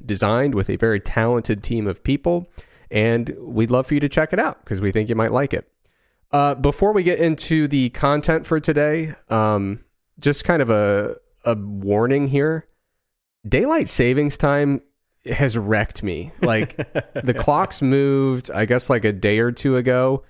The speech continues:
Speaker 1: and it just hits me so hard. Like, I'm a creature of habit, so when the clocks shift an hour, it throws me off. So, like,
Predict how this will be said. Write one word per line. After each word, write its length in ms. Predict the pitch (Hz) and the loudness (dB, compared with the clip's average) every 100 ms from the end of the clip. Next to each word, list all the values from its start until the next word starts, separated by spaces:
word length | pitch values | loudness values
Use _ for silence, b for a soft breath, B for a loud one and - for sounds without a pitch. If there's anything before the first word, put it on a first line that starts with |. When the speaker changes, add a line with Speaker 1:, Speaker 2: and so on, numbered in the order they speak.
| _ _ _ _ _ _ _ - | _ _ _ _ _ _ _ -2
Speaker 1:
and 480 | 139 143 143 139 131 _ _ _ - | 2 2 2 0 -2 _ _ _ -6
it 140 | 156 | 0
just 200 | 214 202 | 2 2
hits 240 | 151 165 185 | 2 0 2
me 140 | 170 | 0
so 260 | 147 143 135 | 2 2 4
hard. 320 | 123 113 107 | 2 2 0
Like, 200 | 92 104 | -2 0
I'm 160 | 117 147 | 2 2
a 60 | |
creature 460 | 139 135 131 - 123 | 0 0 0 2 0
of 80 | 95 | 2
habit, 560 | 104 101 117 131 - | 0 2 2 0 -2
so 200 | - 123 | -2 0
when 160 | 107 107 | 2 2
the 80 | 98 | 0
clocks 500 | - 120 117 135 - | -2 0 0 -2 -6
shift 440 | - - 107 - | -8 -2 -2 0
an 100 | 127 | 0
hour, 380 | 117 123 135 135 - | 2 2 2 0 0
it 160 | 127 | -2
throws 460 | - 123 117 113 98 | -2 0 2 2 0
me 120 | 101 | 0
off. 240 | 98 92 - | 2 0 -2
So, 160 | 113 | 0
like, 260 | 104 92 | 0 0